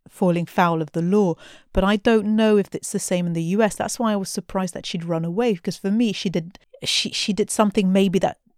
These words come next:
she was embarrassed about, that she didn't know how to confront the family about. But ultimately,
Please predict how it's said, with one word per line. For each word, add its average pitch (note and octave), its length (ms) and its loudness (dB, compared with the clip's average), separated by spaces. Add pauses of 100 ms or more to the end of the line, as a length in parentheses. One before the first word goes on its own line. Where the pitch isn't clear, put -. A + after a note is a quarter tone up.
(220)
she - 380 -4
was F3+ 340 -2 (260)
embarrassed G3 640 2
about, G#3 420 -2
that - 120 -8
she - 160 -6
didn't F3+ 180 -2
know F#3 120 -2
how E3+ 140 -4
to F3 120 -10
confront G#3 540 -2
the G3+ 80 -4
family G3+ 460 -2
about. G3 360 -2
But - 140 -8
ultimately, G3 640 -2